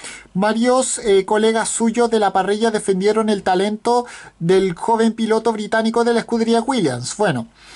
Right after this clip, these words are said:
preguntado por Rosser en la jornada dedicada a los medios de comunicación para el nuevo Gran Premio de Bélgica, eh,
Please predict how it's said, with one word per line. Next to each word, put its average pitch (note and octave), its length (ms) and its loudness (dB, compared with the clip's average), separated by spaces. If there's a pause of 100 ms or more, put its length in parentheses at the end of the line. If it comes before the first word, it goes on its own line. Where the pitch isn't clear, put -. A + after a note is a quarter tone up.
(400)
preguntado G#3 580 0
por A#3+ 160 0
Rosser A#3+ 520 0
en G#3 100 0
la G3 100 2
jornada G#3 640 0
dedicada G#3+ 480 0
a - 20 -2
los G#3 140 0
medios G#3 240 0
de - 40 -12
comunicación G#3 840 0
para F#3 800 2
el E3 640 4
nuevo G3+ 280 2
Gran G#3+ 180 0
Premio A3 300 0
de B3 80 2
Bélgica, G#3 500 -2 (760)
eh, F#3+ 460 2